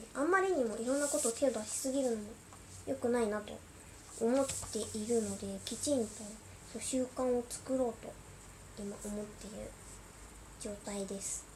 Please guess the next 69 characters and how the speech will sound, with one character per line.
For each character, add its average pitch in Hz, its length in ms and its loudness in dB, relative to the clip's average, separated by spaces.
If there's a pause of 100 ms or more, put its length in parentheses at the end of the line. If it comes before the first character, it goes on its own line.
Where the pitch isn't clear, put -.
(1400)
だ 240 60 -4
か 240 80 2
ら 262 100 4
そ 262 160 2
れ 254 200 6
を 254 160 6
き - 80 -12
ち - 180 -2
ん、 269 140 0 (560)
き - 120 -6
ち - 200 4
ん - 20 -12 (100)
と 226 80 2
っ - 20 -8
て - 140 -8
あ 233 80 -2
ん 359 60 6
ま 370 100 8
り 359 80 2
決 - 160 -2
め 302 100 6
す 320 120 2
ぎ 320 80 2
る 285 60 4
と 233 120 -2
も 208 100 0
良 220 80 0
く 220 140 -6
な 226 100 0
い 233 60 4
と 214 120 -4
思 208 140 -4
っ 220 40 -4
て 240 180 0
る 247 60 -2
ん 285 140 -6
で 339 140 -6
す - 100 0
け - 140 -4
ど。 - 60 -8 (440)
<laughs> - 1200 2
こ 320 100 2
う 320 60 4
い 330 100 6
う 339 60 6
ね、 320 120 4
優 294 220 4
柔 330 280 4
不 320 80 2
断 320 220 6
と 320 80 -2
い 320 60 2
う 311 60 4
か 254 140 -2
ね、 240 300 2 (1800)
ど 254 100 2
っ 254 40 2
し 302 240 0
り 285 100 4
し 277 160 2
な 294 160 6
い 311 80 6
の 269 160 6
が 240 240 0
い 254 180 -2
け 240 120 2
な 254 100 4
い 262 100 6
ん 233 200 2